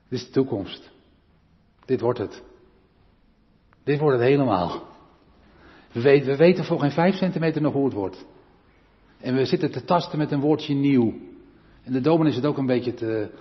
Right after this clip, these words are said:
haspelen. En dat nieuwe. Dat, dat, dat oude wij worden nieuw.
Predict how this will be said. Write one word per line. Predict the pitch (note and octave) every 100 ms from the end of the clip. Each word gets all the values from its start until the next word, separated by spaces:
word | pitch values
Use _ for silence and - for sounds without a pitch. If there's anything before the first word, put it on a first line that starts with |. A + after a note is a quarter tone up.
| -
haspelen. | - A#2+ - - G2+ E2+ - - - - - _ _ _ _ _ _
En | A#2
dat | A2+ A2
nieuwe. | B2+ A#2 F2 - - - - - _ _ _ _ _ _ _ _ _
Dat, | C3
dat, | C#3 C#3
dat | C#3+ D3+
oude | D3 E3 B3+ B3
wij | E3+ F#3 A3+ C#4 G3
worden | B3 B3 A#3+
nieuw. | B3+ B3 F#3+ B2